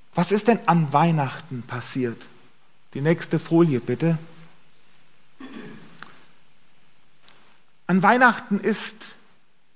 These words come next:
die Geburt eines Kindes geschehen. Die Geburt eines Kindes.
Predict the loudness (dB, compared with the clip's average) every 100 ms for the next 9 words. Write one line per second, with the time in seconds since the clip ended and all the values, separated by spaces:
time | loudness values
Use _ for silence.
0 | -14 -6 0 0 2 2 4 2 -2 -16
1 | -18 -20 -20 -20 -20 -20 -20 -20 -6 0
2 | 2 2 -4 -2 2 2 0 -6 -10 -10
3 | -10 -6 -4 -6 -8 -16 -20 -20 -20 -20
4 | -20 -20 -20 -20 -20 -20 -4 -4 -2 2
5 | 4 4 2 -4 -2 -2 -4 -10 -8 -8
6 | -8 -10 -12